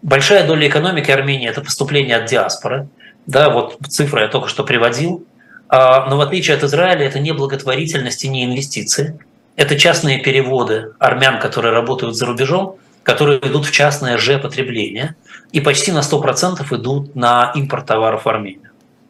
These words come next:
А, характерный очень, а, наверное, классический пример того, что такая простая экономика в отношении Армении.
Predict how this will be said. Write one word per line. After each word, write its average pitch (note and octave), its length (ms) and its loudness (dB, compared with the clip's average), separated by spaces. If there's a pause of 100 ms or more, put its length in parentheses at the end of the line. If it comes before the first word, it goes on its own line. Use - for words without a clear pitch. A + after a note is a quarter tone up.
(680)
А, A#2+ 720 6 (1040)
характерный D3 540 2
очень, A#2+ 360 -2 (340)
а, A#2+ 340 6
наверное, B2+ 640 -2 (300)
классический C#3+ 580 0
пример C3 280 0
того, C3+ 220 2
что - 160 -6
такая A#2 200 0
простая A#2 580 2
экономика G#2+ 520 -4
в A2 40 0
отношении A2+ 500 0
Армении. D3 580 0